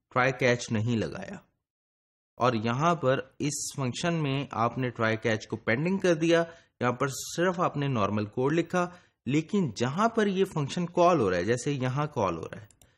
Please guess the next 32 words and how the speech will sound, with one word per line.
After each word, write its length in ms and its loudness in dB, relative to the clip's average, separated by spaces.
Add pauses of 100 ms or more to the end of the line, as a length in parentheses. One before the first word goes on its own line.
(280)
तो 220 -10
इस 260 -2
फंक्शन 340 -2
के 100 -2
ऊपर 260 0
लाजिम 480 4
है 160 0 (440)
कि 80 -2
ये 320 0
ट्राई 500 0 (460)
और 220 2
रेलेवेंट 420 0
कैच 380 -4
ब्लॉक 360 0
प्रोवाइड 380 -6
करेगा, 520 0 (240)
जो 220 6
भी 200 2
हेडर 360 2
में 260 0 (380)
integer 440 0
division 320 0
by, 100 0
यानी 220 0
जो 160 2
भी 120 4
एक्सेप्शन 420 -4
क्लासेस 520 2 (320)
यहाँ 140 2
पर 140 -2
प्रोवाइडेड 580 2
हैं, 220 2